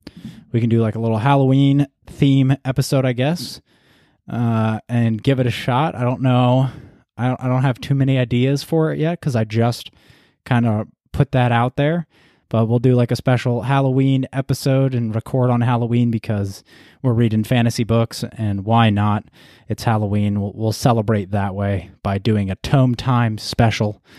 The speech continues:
and record then. Uh, I wanna do it live, and see if we can get it done that way somehow.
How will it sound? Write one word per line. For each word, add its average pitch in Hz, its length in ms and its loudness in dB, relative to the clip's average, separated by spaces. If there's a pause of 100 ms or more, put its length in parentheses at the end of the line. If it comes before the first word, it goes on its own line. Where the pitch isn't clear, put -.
(420)
and 98 560 -2
record 107 560 -2
then. 104 400 -2 (440)
Uh, 98 300 -4
I 113 140 2
wanna 127 340 2
do 135 140 2
it 123 100 -2
live, 120 640 -2 (320)
and 104 380 0
see 117 260 0
if - 140 -2
we 113 80 0
can 107 180 -2
get 104 160 0
it 107 260 -4 (400)
done 107 460 2 (120)
that 110 300 -2
way 131 180 4
somehow. 143 560 0